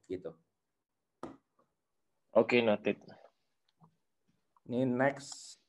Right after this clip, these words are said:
Speaker 1: Ini mungkin dua pertanyaan terakhir ya. Eh, Elliott Wave bisa dipakai nggak di semua jenis trading? Jawabannya bisa. Saya juga pakai ini untuk di forex sama di, eh, apa, sama di gold gitu ya.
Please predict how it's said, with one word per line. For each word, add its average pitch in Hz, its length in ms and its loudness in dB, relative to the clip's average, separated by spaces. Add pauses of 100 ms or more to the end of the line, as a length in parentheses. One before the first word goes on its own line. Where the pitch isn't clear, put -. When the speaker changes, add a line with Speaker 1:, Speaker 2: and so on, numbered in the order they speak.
(360)
Speaker 1:
Ini 120 160 -4
mungkin 127 160 -4
dua 110 160 2
pertanyaan 107 320 -6
terakhir 107 320 -10
ya. 90 240 -2
Eh, 110 480 2
Elliott 127 240 0
Wave 165 240 2
bisa 135 160 -4
dipakai 131 480 0
nggak 143 480 2
di 113 160 -4
semua 123 400 -4
jenis 123 400 -6
trading? 131 400 2
Jawabannya 131 400 6
bisa. - 480 2
Saya - 260 0
juga 120 300 0
pakai 107 400 0
ini 120 320 -4
untuk 110 320 -6
di 101 240 -6
forex 101 400 0
sama 104 320 0
di, 92 560 -4
eh, 85 640 -2
apa, - 480 -6 (400)
sama 98 400 -2
di 90 480 -2
gold 110 400 4
gitu 90 240 -2
ya. - 160 0